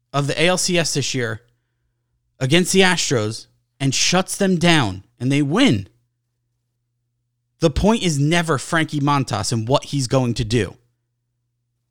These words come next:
The point is, Brian Cashman is not stupid. And in the moment, he's not the best available guy. He's not the guy that if you're serious about winning a World Series,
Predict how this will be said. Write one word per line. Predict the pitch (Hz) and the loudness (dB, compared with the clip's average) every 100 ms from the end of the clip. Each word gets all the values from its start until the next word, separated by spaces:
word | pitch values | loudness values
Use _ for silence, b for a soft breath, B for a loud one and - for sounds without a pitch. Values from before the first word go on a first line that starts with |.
| _ _ _ | _ _ _
The | 151 | 0
point | - - 196 269 - | 2 4 4 4 2
is, | 110 87 92 - _ _ _ _ _ _ _ _ _ _ _ _ _ _ _ _ _ | -2 -2 -6 -12 _ _ _ _ _ _ _ _ _ _ _ _ _ _ _ _ _
Brian | - 185 247 | -2 2 2
Cashman | - 202 - 165 | 2 -2 0 0
is | 123 | 0
not | 156 - | -2 -4
stupid. | - - - 269 - - - _ _ _ _ _ _ _ _ _ _ _ _ _ _ - | -4 -4 -2 -2 -4 -10 -20 _ _ _ _ _ _ _ _ _ _ _ _ _ _ -2
And | 151 - - | -2 -2 2
in | 196 262 | 6 8
the | 247 | 10
moment, | 226 302 160 90 - _ _ _ _ _ _ _ _ _ | 10 8 6 2 -8 _ _ _ _ _ _ _ _ _
he's | - 220 160 | -4 -2 2
not | 151 185 - - | 4 4 4 2
the | 190 | 2
best | 120 151 - | 4 4 4
available | 170 139 139 143 139 | 0 2 2 2 0
guy. | 123 120 95 - _ _ - | 2 2 0 -6 _ _ -4
He's | 220 226 | 2 2
not | 151 156 185 202 | 2 4 4 4
the | 269 | 0
guy | 220 220 135 113 | 4 4 4 2
that | 135 135 | 2 0
if | 117 | 0
you're | 139 | 0
serious | 185 - 240 277 170 151 | 0 2 2 2 2 0
about | 147 143 | 2 2
winning | 113 151 196 | 2 0 2
a | 214 | 0
World | 180 185 190 | 2 4 2
Series, | - 285 254 107 87 | 2 2 2 0 -6